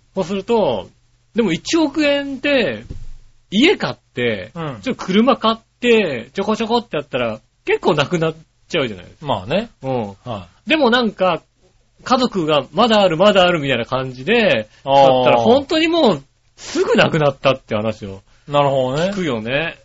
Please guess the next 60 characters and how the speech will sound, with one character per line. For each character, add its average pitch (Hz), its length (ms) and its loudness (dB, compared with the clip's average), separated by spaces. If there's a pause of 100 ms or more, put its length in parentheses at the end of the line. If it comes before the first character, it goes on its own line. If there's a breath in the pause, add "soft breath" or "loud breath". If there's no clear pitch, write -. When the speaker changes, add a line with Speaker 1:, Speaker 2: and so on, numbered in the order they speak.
Speaker 2:
へ 131 1080 -4
ー。 135 40 -12
Speaker 1:
一 139 260 -10
億 147 240 -8
円。 151 160 -12
ま 165 100 -2
あ、 - 20 -2
ち - 120 -4
ゃ 277 80 4
ん 294 140 -4
と 302 120 2
さ、 269 120 2
Speaker 2:
う - 40 6
ん。 - 40 2
Speaker 1:
計 208 240 4
算 214 220 0
し - 80 -8
て 262 160 0
こ 165 120 -4
れ 156 120 2
こ 151 120 -2
れ、 147 100 -2
こ 151 180 0
れ 147 140 0
で。 165 260 -4
Speaker 2:
ま 139 300 2
あ 104 60 -6
ね。 214 260 -2
Speaker 1:
じ 220 60 0
ゃ - 20 2
あ 165 40 -2
ち 196 60 2
ゃ 214 40 6
ん 202 40 -2
と 202 60 0
家 269 240 2
買 233 160 2
っ - 100 -6
た 302 140 4
ん 277 80 0
だ 175 100 2
か 123 100 -2
ら、 131 480 -2
Speaker 2:
う - 20 -4
ん。 139 40 -4
Speaker 1:
そ 156 80 2
の 226 140 4
分 247 260 -2
の 196 140 0
ロ 214 220 4
ー 202 40 2
ン 170 60 -4
と 147 100 -4
か 117 80 -4
な 117 140 0
く 147 80 -4
な 190 120 0
る 202 100 0
か 117 100 -8
ら、 120 360 -6